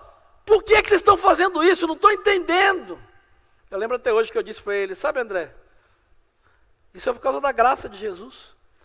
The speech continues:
Porque a Bíblia diz que aquilo que a gente recebeu de graça, a gente precisa dar de graça. Então, se eu tive a oportunidade de ter uma cerimônia de casamento, isso é, isso é o que Jesus ensina pra nós, a gente tá vivendo." E o André ficou encafifado,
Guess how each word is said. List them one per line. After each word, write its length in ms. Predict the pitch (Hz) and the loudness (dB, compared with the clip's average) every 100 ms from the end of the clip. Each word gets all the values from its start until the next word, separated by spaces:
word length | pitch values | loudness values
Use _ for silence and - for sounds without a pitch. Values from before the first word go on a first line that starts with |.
| _ _ _ _ | _ _ _ _
Porque 260 | 233 - 247 | -10 0 -2
a 60 | |
Bíblia 240 | 269 269 233 | 0 -2 -2
diz 160 | 262 | -2
que 60 | 233 | -6
aquilo 220 | - 262 | -6 -6
que 80 | 233 | -4
a 40 | |
gente 160 | 233 226 | -4 -10
recebeu 340 | 220 214 214 | -10 -4 -4
de 100 | 208 | -4
graça, 380 | 170 190 247 240 | -2 -2 -2 -6
a 40 | 202 | -18
gente 100 | 220 | -18
precisa 220 | - 240 | -16 -12
dar 100 | 247 | -10
de 100 | 269 | -8
graça. 480 | 254 294 349 - - _ _ _ _ _ _ | -6 -6 -8 -16 -20 _ _ _ _ _ _
Então, 140 | - 311 | -6 -4
se 120 | - | 0
eu 100 | 403 | -2
tive 180 | - 349 | -2 -4
a 40 | |
oportunidade 560 | 339 247 277 247 269 254 | -6 -10 -12 -2 -2 -2
de 40 | |
ter 120 | 220 | -10
uma 40 | 247 | -8
cerimônia 380 | 262 240 240 233 | -6 -8 -10 -12
de 100 | 233 | -4
casamento, 800 | 226 208 202 196 269 277 - - - 311 | -4 -4 -8 -6 -8 -8 -10 -16 -16 -10
isso 200 | 320 330 | -6 -2
é, 280 | 294 302 285 | -2 -2 -6
isso 120 | 277 | -6
é 40 | |
o 20 | - | -6
que 100 | 285 | -6
Jesus 320 | 302 277 294 | -6 -8 -12
ensina 280 | 269 285 277 | -14 -12 -8
pra 220 | 277 262 | -6 -6
nós, 220 | 254 269 | -6 -8
a 40 | |
gente 160 | 254 269 | -8 -10
tá 140 | 277 | -12
vivendo." 460 | 269 240 214 226 226 _ - - | -12 -8 -8 -8 -12 _ -20 -12
E 80 | - | -2
o 60 | 359 | -2
André 260 | 330 302 | 2 0
ficou 300 | - 262 277 | 0 -8 -8
encafifado, 840 | 277 254 247 220 - 285 277 147 | -6 -6 -8 -12 -6 -4 -4 -6